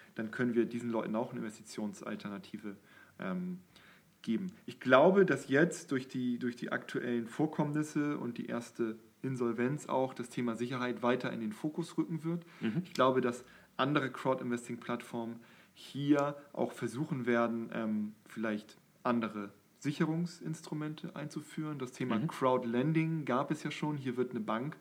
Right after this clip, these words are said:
Speaker 1: ähm, zwischengeschaltet als Intermediär. Ähm, ich glaube, das wird, äh, Anfang zweitausendachtzehn in den Fokus rücken, dass die anderen Plattformen einfach dem Hintergrund oder dem Umstand geschuldet, dass die Investoren verstärkt danach fragen. Und dann müssen sich die Plattformen natürlich auch bewegen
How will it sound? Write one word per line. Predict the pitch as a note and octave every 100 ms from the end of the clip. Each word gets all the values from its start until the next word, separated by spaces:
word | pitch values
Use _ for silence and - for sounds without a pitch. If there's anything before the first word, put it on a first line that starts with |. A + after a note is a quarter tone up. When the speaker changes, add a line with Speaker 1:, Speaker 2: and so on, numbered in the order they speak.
| - - - - - -
Speaker 1:
ähm, | A#2 A2+ A2+ A2+ A2+ -
zwischengeschaltet | D#3+ E3 E3+ - - D3 D3
als | C#3 -
Intermediär. | C#3+ D3 C3+ B2 A#2+ B2 B2+ D#3 E3+ - - - -
Ähm, | B2 A#2+ A#2+ A#2+
ich | - -
glaube, | B2 B2+
das | A#2 B2+ -
wird, | C3+ - -
äh, | B2+ B2
Anfang | B2 C3 - B2+
zweitausendachtzehn | B2 B2+ A#2+ A#2+ - - -
in | A2+
den | A2+
Fokus | A2 C3 B2 A2+ -
rücken, | G#2+ A#2+
dass | G#2+
die | -
anderen | A2+ A2+
Plattformen | A#2 A#2 A2+ - A2+ A2 - - - -
einfach | A#2+ B2 B2+ - - _ _
dem | B2+ A#2+ B2+ - _ -
Hintergrund | C3+ E3 D#3 D3 D3+
oder | B2
dem | A#2+
Umstand | D3+ E3 D#3 C#3
geschuldet, | - - C#3+ C3+
dass | C3+ C3+
die | -
Investoren | B2+ A#2 - C#3 C#3
verstärkt | C#3 A#2+ B2+ B2
danach | A#2 A2 A#2
fragen. | - A#2+ G#2+
Und | G#2+
dann | A2
müssen | A#2+ B2
sich | A2+
die | -
Plattformen | - A#2+ - A2
natürlich | G#2+ A2+ A2
auch | -
bewegen | - G2+ A#2+ B2